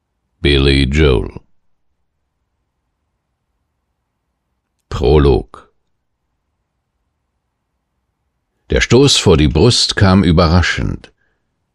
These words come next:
Instinktiv bewegte sich sein rechtes Bein nach hinten, um Halt zu finden. Doch sein Fuß ertastete nur gnadenlose Leere.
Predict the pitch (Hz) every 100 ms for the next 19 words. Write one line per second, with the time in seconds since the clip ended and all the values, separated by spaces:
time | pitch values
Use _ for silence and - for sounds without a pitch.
0 | _ 107 98 - 73 - 113 95 90 73
1 | 95 - 85 76 95 87 71 73 107 -
2 | 78 - 110 82 67 120 113 - 80 76
3 | 73 113 101 - - 62 - 67 53 50
4 | 50 - - - - 104 - 113 - 180
5 | - 90 - 156 - 127 120 107 95 80
6 | 95 127 117 95 90 101 82 90 80 117
7 | 104 - 58 50